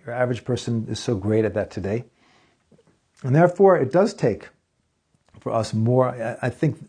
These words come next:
M-, Musar Sfarim, personal growth, um,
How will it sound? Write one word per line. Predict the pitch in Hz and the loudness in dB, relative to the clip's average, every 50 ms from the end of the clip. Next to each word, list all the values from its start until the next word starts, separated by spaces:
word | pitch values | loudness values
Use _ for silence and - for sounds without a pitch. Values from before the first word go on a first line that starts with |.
| _ - | _ -8
M-, | 120 113 113 117 127 - 123 120 123 143 | -4 -2 0 0 -2 -2 0 2 4 4
Musar | 175 165 - 160 143 | 4 4 4 0 -2
Sfarim, | - - - 117 104 95 92 95 113 123 - _ _ - - - _ _ _ - | -2 -2 -6 -6 -4 -4 -6 -8 -10 -12 -14 _ _ -20 -20 -20 _ _ _ -6
personal | - 147 139 - - 135 113 | -4 -4 -4 -2 -4 -4 -2
growth, | 107 95 104 120 131 127 127 - - _ _ _ _ _ _ _ _ _ - | -2 2 4 4 4 4 2 0 -10 _ _ _ _ _ _ _ _ _ -12
um, | 110 104 101 98 95 92 92 - - | -8 -6 -4 -4 -4 -4 -6 -8 -12